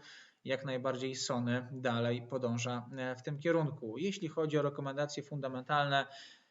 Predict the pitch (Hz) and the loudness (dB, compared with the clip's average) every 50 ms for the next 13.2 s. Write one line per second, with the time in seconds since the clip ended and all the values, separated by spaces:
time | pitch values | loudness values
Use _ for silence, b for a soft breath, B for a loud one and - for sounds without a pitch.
0 | B B B B _ 135 135 135 135 135 135 135 135 135 131 135 - 156 151 165 | B B B B _ 2 4 6 6 6 6 8 6 6 6 4 0 0 0 2
1 | 156 247 233 - 185 156 147 147 143 - 165 156 156 151 151 147 147 147 147 143 | 2 2 4 6 4 4 4 2 2 4 4 6 8 8 8 8 8 6 6 4
2 | 143 143 143 143 143 151 139 135 135 135 135 135 135 135 135 135 - - - 156 | 2 0 0 0 2 4 4 6 6 6 6 6 4 4 2 2 -2 0 2 4
3 | 151 151 143 135 131 - 139 135 131 123 - - - - - 143 131 127 120 123 | 4 4 4 2 0 0 0 -2 -2 -2 -4 -4 -4 -4 -4 -2 -2 -2 -2 -2
4 | 139 139 139 139 135 131 131 127 123 139 139 131 135 139 127 147 143 147 139 135 | -2 -2 -2 -2 -2 -2 -4 0 2 0 0 0 -2 -2 0 2 2 2 2 0
5 | 131 120 - - 127 120 139 120 - - 135 123 - 139 127 120 131 120 - 123 | 0 -2 -2 -6 -6 -8 -8 -10 -4 -4 -4 -2 -2 -8 -8 -8 -8 -8 -8 -8
6 | 127 127 123 131 127 - - - 127 120 - 127 127 123 - 127 127 123 120 113 | -8 -4 -4 -4 -4 -4 -10 -12 -12 -8 -6 -8 -8 -8 -8 -10 -8 -4 -4 -4
7 | 113 117 - 123 120 - 127 120 120 113 117 - - 113 117 120 117 120 _ _ | -4 -4 -6 -8 -6 -6 -6 -6 -6 -8 -8 -8 -6 -4 -4 -4 -4 -8 _ _
8 | 139 139 156 160 147 131 113 107 - - B B B B B B B B B B | -2 2 2 2 2 0 -4 -8 -10 -16 B B B B B B B B B B
9 | 117 120 117 117 117 117 120 - - _ - 175 160 - 240 - - 226 - - | -4 -2 0 0 0 -2 -4 -12 -14 _ -6 -4 -2 -4 -6 -2 -4 -4 -2 0
10 | 160 156 151 156 156 156 156 151 - - 147 143 143 143 139 139 135 135 139 - | 0 0 0 0 0 0 0 -2 0 2 4 6 6 6 4 4 0 0 -2 -2
11 | - 147 - - 131 135 127 151 147 160 165 160 143 127 120 123 123 123 123 117 | -4 -4 -4 -4 -6 -4 -4 -2 0 0 2 2 0 2 0 0 0 0 -4 -4
12 | 135 123 123 127 127 120 - 127 120 123 131 127 - _ 180 165 151 143 135 127 | -4 -4 -2 -2 -4 -4 -4 -6 -6 -6 -8 -8 -8 _ -2 0 2 2 2 2
13 | 127 131 127 | 2 0 -2